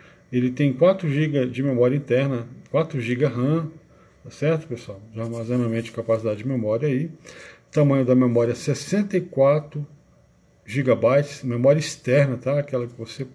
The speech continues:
coloca no cartão pra que possa tá expandindo a memória. Tamanho da memória ram, quatro giga, como eu já havia mencionado. A capacidade de armazenamento digital, sessenta e quatro gigas, através do cartão S S D. Marca do pre-, do processador MediaTek.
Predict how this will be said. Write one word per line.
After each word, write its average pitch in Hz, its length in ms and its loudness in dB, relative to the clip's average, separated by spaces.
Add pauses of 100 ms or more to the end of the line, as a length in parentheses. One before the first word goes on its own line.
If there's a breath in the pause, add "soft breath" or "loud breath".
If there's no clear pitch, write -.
coloca 123 480 0
no 107 80 -14
cartão 117 420 -12
pra 123 140 -12
que 120 220 -14 (420 loud breath)
possa 127 300 -2
tá 135 200 0
expandindo 131 600 0
a - 20 0
memória. 113 640 0 (560 loud breath)
Tamanho 156 340 4
da 147 80 6
memória 135 400 6
ram, 139 200 0
quatro 170 320 -2
giga, 156 260 -2
como 151 160 0
eu 123 60 2
já 131 80 6
havia 123 180 2
mencionado. 170 640 -4
A - 20 -8
capacidade 160 500 0
de 151 60 2
armazenamento 151 840 0
digital, 135 480 -4
sessenta 151 360 -6
e 151 60 -6
quatro 151 340 -4
gigas, 143 460 -4 (500 loud breath)
através 135 460 2
do 139 60 -6
cartão 135 420 -4
S 131 180 -6
S 143 220 -4
D. 104 220 -8 (560 loud breath)
Marca 170 360 4
do 151 120 -2
pre-, 151 240 -2
do 127 380 0
processador 123 680 -2
MediaTek. 143 920 0